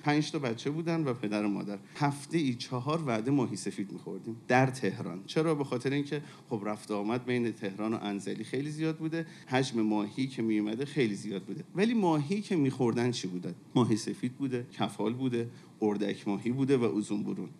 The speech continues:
در مورد کیس این که ذائقه چجوری شکل می‌گیره، من می‌تونم در مورد مادرم صحبت بکنم. مادر من بعد از گذشت نزدیک مثلاً پنجاه خورده ای سال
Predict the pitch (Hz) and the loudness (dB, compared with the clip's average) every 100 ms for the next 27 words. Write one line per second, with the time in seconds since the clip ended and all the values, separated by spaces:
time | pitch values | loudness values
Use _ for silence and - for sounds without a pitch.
0 | - 190 196 196 220 285 - 233 233 233 | -2 2 6 6 4 0 0 0 2 0
1 | 220 220 156 135 110 139 175 147 131 117 | 0 0 4 4 4 0 0 0 2 0
2 | - 117 117 127 123 127 170 151 135 131 | 2 0 2 0 0 0 2 2 2 2
3 | 143 147 143 123 104 110 123 104 104 101 | 2 2 2 2 4 4 4 2 2 0
4 | - 98 92 90 95 95 101 113 151 151 | -2 -4 -6 -6 -4 -2 0 2 2 4
5 | 180 202 196 190 170 123 117 110 113 110 | 2 2 2 2 2 0 2 0 0 -2
6 | 110 - 104 101 98 101 95 95 104 101 | -2 -2 -4 -2 -4 -4 -4 -4 -4 -4
7 | 92 98 98 92 95 92 - 95 95 101 | -4 -4 -4 -2 -2 -2 -2 -4 0 -2
8 | 107 113 139 | 0 0 0